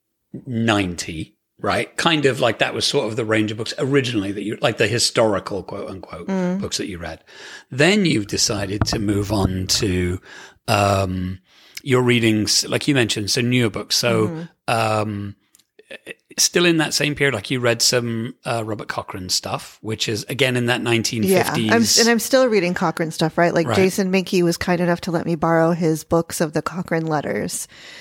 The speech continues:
Speaker 2: but they're intense, so I can't just, and plus they're hard to find, so I'm not putting them on the book chat. Otherwise, I would have
Speaker 1: Yeah,
Speaker 2: finished
Speaker 1: yeah.
Speaker 2: them by now. Um, you know, they're
Speaker 1: They're pretty
Speaker 2: five hundred,
Speaker 1: neat.
Speaker 2: they're five hundred dollars, right? You can't just, like,
Speaker 1: Mm.
Speaker 2: go on Amazon and get a copy. So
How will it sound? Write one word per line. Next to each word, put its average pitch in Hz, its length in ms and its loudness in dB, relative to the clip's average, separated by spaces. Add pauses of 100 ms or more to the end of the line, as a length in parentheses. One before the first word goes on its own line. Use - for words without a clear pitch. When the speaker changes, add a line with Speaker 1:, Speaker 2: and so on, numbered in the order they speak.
(300)
Speaker 2:
but 190 200 2
they're 180 440 4
intense, 185 800 0
so 185 200 2
I 175 100 2
can't 208 360 -2
just, 185 300 -2
and 196 160 2
plus 208 300 2
they're 180 180 4
hard 180 180 2
to 175 60 2
find, 165 340 0
so 180 100 -2
I'm 170 140 2
not 165 180 2
putting 175 220 0
them 165 140 0
on 156 100 -2
the 151 80 0
book 160 220 -4
chat. 214 280 2
Otherwise, 170 400 2
I 160 60 0
would 160 160 0
have 156 240 -4 (100)
Speaker 1:
Yeah, 123 180 0
Speaker 2:
finished 165 200 0
Speaker 1:
yeah. - 60 -6
Speaker 2:
them 190 160 2
by 196 140 4
now. 226 220 4 (560)
Um, 175 320 2
you 185 80 -2
know, 180 120 4
they're 175 120 4
Speaker 1:
They're - 40 2
pretty 185 220 4
Speaker 2:
five 170 80 4
hundred, 123 180 0
Speaker 1:
neat. - 160 -2
Speaker 2:
they're 185 100 2
five 190 220 2
hundred 160 180 -2
dollars, 165 500 0
right? 165 160 2
You 160 80 0
can't 165 240 -2
just, 160 220 -4
like, 151 180 0 (180)
Speaker 1:
Mm. 98 300 -10
Speaker 2:
go 170 140 4
on 156 140 4
Amazon 160 400 -2
and 147 80 -4
get 151 160 0
a 147 40 -6
copy. 151 540 -2 (300)
So 180 360 4